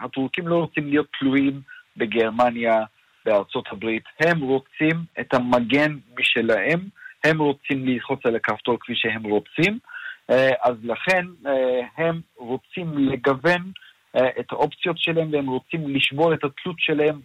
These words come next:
כלפי המערב, לכן הם רוצים את האופציה הרוסית.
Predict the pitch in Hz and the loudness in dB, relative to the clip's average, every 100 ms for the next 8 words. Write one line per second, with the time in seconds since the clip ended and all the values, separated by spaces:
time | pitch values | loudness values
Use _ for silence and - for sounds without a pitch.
0 | - 139 135 156 143 139 131 127 127 160 | -8 -4 -2 -2 -2 -2 2 4 4 2
1 | 180 - - _ - 131 131 180 170 165 | 2 -8 -20 _ -2 -2 2 0 2 0
2 | 151 139 139 - 151 143 135 127 135 127 | 2 0 -2 -4 -4 -4 -10 -6 -4 -4
3 | - - 135 135 135 123 - 131 | -6 -2 0 2 -2 -4 -6 -8